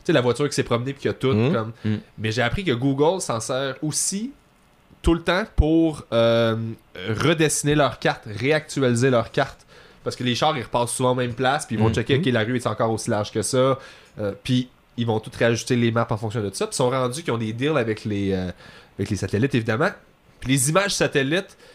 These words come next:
Speaker 1: ils s'en servent pour calquer euh, la map sur laquelle tu vas faire le truc, là, tu sais.
Speaker 2: Ouais.
Speaker 1: Fait que c'est rendu d'une précision, là.
Speaker 3: C'est fou, hein ?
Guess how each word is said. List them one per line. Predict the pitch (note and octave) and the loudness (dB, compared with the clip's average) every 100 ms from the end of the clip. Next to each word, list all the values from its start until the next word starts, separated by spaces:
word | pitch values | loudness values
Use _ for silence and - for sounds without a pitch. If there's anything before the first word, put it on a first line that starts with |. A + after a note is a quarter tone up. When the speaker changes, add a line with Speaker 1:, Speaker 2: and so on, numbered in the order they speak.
| - | -12
Speaker 1:
ils | A2 | -4
s'en | C#3+ B2+ | 0 0
servent | A#2+ E3 E3 D3+ - | 2 2 2 -2 -6
pour | A#2 - | -6 -2
calquer | C#3+ B2 B2 - D3 D#3+ - - _ _ - | 0 0 -2 -2 -2 -4 -12 -20 _ _ -6
euh, | G2 F#2+ F#2+ F#2+ F#2 F#2 | -2 0 0 -2 -2 -2
la | G#2+ A2 | -2 0
map | A#2+ C3 - F3 | 0 -2 -4 -10
sur | - G#2+ | -4 -6
laquelle | G#2 B2 A2 | -2 -2 -2
tu | G#2+ | -4
vas | |
faire | - G#2+ | 0 -2
le | G2+ | -2
truc, | - A2+ - | -6 -10 -8
là, | G2+ | -6
tu | A2+ | 0
sais. | |
Speaker 2:
Ouais. | A2 | 0
Speaker 1:
Fait | |
que | - | 0
c'est | A#2+ A#2 | -2 0
rendu | A#2+ B2 C#3 | 0 0 0
d'une | D3 B2 | -4 -2
précision, | C3 A#2 B2+ B2 D#3 | -4 -4 -2 0 2
là. | C#3+ D3 | 2 2
Speaker 3:
C'est | G2+ F#2 | 2 0
fou, | - A#2 | -2 0
hein ? | G#2+ | 0